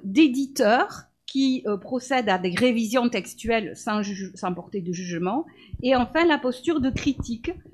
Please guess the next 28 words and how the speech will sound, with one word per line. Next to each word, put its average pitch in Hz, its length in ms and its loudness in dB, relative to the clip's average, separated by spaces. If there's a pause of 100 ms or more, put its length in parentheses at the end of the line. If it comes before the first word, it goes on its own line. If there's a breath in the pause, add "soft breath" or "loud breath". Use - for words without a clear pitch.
(140)
qui 277 100 0
consiste 294 480 0
à 226 80 0
suggérer 294 600 -2
des 220 200 -2
améliorations 240 960 2
en 285 140 4
considérant 254 540 2
le 220 100 2
texte 262 280 -2
de 220 100 0
l'élève 214 420 2
comme 226 160 2
un 208 140 0
texte 277 420 -2
littéraire. 208 560 -4 (720 soft breath)
Et 247 100 0
ce - 140 -8
qu'il 359 160 4
constate, 285 480 0
c'est 311 240 -4
que, 311 340 2 (380 soft breath)
euh, 202 240 2
pour 202 240 0
un 220 100 4
co-, - 180 -4
un, 196 200 4
un 120 360 -6